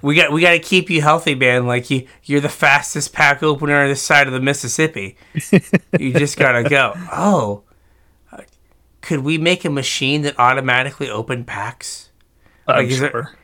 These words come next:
Speaker 1: is there a market for this? Could we just, like
Speaker 2: I don't know, maybe.
Speaker 1: just rent it to Star City?
Speaker 2: Yeah, make it feed right into their card sorter.
Speaker 1: Yeah, just shoot it right into the card sorter. It just rips open the thing.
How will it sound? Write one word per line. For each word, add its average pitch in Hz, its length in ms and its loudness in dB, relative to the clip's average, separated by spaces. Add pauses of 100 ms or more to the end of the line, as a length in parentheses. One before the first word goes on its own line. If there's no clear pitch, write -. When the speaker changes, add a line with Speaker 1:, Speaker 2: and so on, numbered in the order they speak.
(100)
Speaker 1:
is 123 160 -2
there 139 140 4
a 117 40 2
market 113 400 0
for 160 160 -6
this? 175 300 -2
Could - 100 -20 (140)
we - 60 -20
just, - 300 -12
like 120 400 -2 (120)
Speaker 2:
I 135 100 -2
don't 117 160 0
know, 147 180 2
maybe. 143 440 0 (800)
Speaker 1:
just - 320 -8
rent 139 380 2
it 151 120 -2
to 156 80 -6
Star 127 300 2
City? 127 420 -4 (880)
Speaker 2:
Yeah, 127 380 0
make 139 220 2
it 139 120 2
feed 143 300 4
right 131 220 2
into 135 180 2
their 120 160 6
card 131 300 2
sorter. 147 400 0 (260)
Speaker 1:
Yeah, 170 400 4
just - 480 -10
shoot 160 380 0
it 143 80 -2
right 143 200 6
into 156 140 -2
the 165 100 0
card 151 340 2
sorter. 165 380 0
It 147 120 0
just 139 180 -6
rips 147 300 -4
open 151 300 -2
the 147 60 -8
thing. 156 460 0